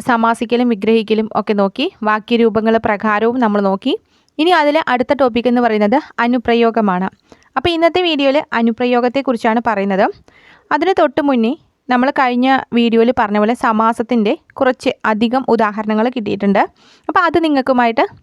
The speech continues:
ഒന്ന് ഷെയർ ചെയ്യുക എന്ന് കരുതുന്നു. ഇപ്പോൾ സമാസത്തിനെക്കുറിച്ച് ആദ്യം എന്താണ് നമ്മൾ പഠിച്ചത്? വിഭക്തി പ്രത്യയങ്ങളോ ബന്ധവാചികങ്ങളായ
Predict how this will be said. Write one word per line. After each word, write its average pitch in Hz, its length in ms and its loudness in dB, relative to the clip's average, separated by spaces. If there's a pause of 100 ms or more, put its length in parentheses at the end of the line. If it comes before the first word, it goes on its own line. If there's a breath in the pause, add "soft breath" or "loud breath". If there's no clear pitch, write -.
(140)
ഒന്ന് 247 120 2
ഷെയർ 226 300 0
ചെയ്യുക 208 200 2
എന്ന് 202 200 0
കരുതുന്നു. 196 320 0 (580 soft breath)
ഇപ്പോൾ - 140 -2
സമാസത്തിനെക്കുറിച്ച് 320 1040 0
ആദ്യം 262 420 0
എന്താണ് 226 280 0
നമ്മൾ 220 200 0
പഠിച്ചത്? 208 440 -2 (360 soft breath)
വിഭക്തി 233 400 0
പ്രത്യയങ്ങളോ 233 640 0 (140)
ബന്ധവാചികങ്ങളായ 233 1120 0